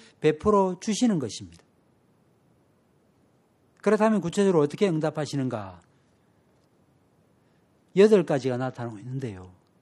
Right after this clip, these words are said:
첫 번째, 팔 절에 보면 "내 빛이 새벽같이 비칠 것이요"라는 시적 표현이 나타나고 있습니다. 빛이 비친다라는 말은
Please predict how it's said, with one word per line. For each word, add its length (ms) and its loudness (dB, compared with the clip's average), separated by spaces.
첫 180 0
번째, 260 0
팔 260 -2
절에 220 0
보면 420 0
"내 320 2
빛이 500 -6
새벽같이 920 -2
비칠 380 -8
것이요"라는 1160 -2
시적 460 -4
표현이 540 0
나타나고 560 -4
있습니다. 400 -18
빛이 400 -2
비친다라는 680 -2
말은 600 -2